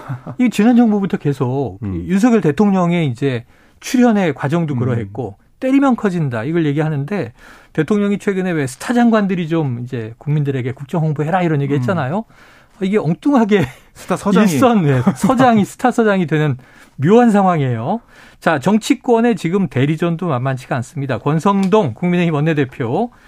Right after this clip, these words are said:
Speaker 2: 이거 선택적 분노이자 정치 규합이다.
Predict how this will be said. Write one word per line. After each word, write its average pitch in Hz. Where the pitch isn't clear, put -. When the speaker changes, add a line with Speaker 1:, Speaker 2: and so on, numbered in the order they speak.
Speaker 2:
이거 170
선택적 254
분노이자 175
정치 156
규합이다. 156